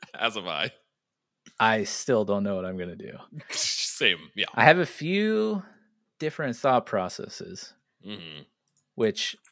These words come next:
Speaker 2: I think my, my game plan
Speaker 1: Well, it's like you were saying, do you go heart? Do you go,
Speaker 2: <sighs>
Speaker 1: like, smart choice?
Speaker 2: Yeah, exactly. Do I
Speaker 1: Do you
Speaker 2: pick
Speaker 1: counter my picks?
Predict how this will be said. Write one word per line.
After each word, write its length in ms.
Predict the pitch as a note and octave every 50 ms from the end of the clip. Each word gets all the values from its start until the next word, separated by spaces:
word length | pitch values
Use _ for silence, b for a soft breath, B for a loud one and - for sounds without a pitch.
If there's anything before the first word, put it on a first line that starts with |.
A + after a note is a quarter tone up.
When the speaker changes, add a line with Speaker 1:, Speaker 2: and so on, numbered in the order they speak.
| _ _ _ _ _ - _ _ _ _ _ _ _ - -
Speaker 2:
I 80 | - G#2+
think 680 | G2 - - - - F#3+ G#3 A3+ A3 G#3+ - - - - _ _ _ _ _ _ _ _ _ _ _ _ _ - -
my, 400 | B2+ A#2+ A#2 A2 G#2+ G#2 - -
my 200 | - A2+ A2+ G#2+
game 440 | G#2 G#2 G#2+ - B2+ D3 E3 F3 E3+
plan 640 | - - - G2+ F#2 F2+ F2+ F2 E2+ F2 F2+ G2 - _ _ _ _ _ _ _ _ - _ _ _ _ _ _ _ _ _ _ _ _ _ _ _ _ _ _ _ _ _ _ _ _ _ _ _ -
Speaker 1:
Well, 80 | F#2+
it's 120 | F#2+ - A2+
like 120 | G#2+ F#2
you 80 | G#2 G#2
were 80 | F#2
saying, 360 | - - A2+ B2 C#3+ C#3 G#2+ F2
do 60 | F#2+
you 60 | F2+ F2
go 160 | G2+ F2+ E2
heart? 480 | - - F#2 F#2+ A#2 C3+ E3+ A3+ - - - - -
Do 100 | A2 G#2 F#2+
you 100 | G2+ F2+
go, 360 | F2 A2 G2+ F#2 F#2 F2 E2
Speaker 2:
<sighs> 40 | F2+
Speaker 1:
like, 360 | F2+ F2 E2+ E2 D#2+ D2+ - -
smart 440 | - - - F#2 G2 A2 D3+ E3+ E3+
choice? 840 | - - G3+ F#3+ G3 G#3 A3 A3 G3+ - - - - - - - - -
Speaker 2:
Yeah, 220 | C#3+ D#3 E3 D3 A#2+
exactly. 560 | G2+ F#2 A2 A#2+ B2+ B2+ - - G#2 F2 F2
Do 160 | F2 G2 G2
I 60 | G2 F2+
Speaker 1:
Do 140 | - - A#2+
you 60 | A#2
Speaker 2:
pick 100 | - -
Speaker 1:
counter 300 | - D3 D#3 D3 C#3+ C3
my 360 | A2+ A2+ A2+ G#2 A#2 D#3 G3
picks? 880 | G3+ - G#3 A3+ A3 A#3 A#3+ A#3 - - - - - - - - - -